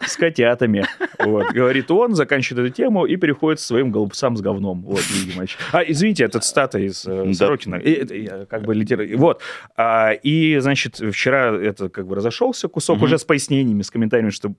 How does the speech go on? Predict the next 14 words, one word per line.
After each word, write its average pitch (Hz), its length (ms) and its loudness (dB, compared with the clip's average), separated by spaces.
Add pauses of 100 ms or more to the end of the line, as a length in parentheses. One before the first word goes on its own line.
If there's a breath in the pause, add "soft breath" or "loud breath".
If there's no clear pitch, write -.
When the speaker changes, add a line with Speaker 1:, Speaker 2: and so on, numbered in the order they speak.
(160)
Speaker 1:
чувак, 123 420 -4
ты, 135 100 -8
ты, 131 120 -12 (460 loud breath)
и, 156 140 2
и 160 200 2
непонятно 170 500 2
на 107 80 0
самом 101 220 -2
деле 95 160 0
про 104 160 -2
него. 110 320 2 (680 soft breath)
А, 92 320 0 (140)
я 117 240 2
думаю, 165 440 0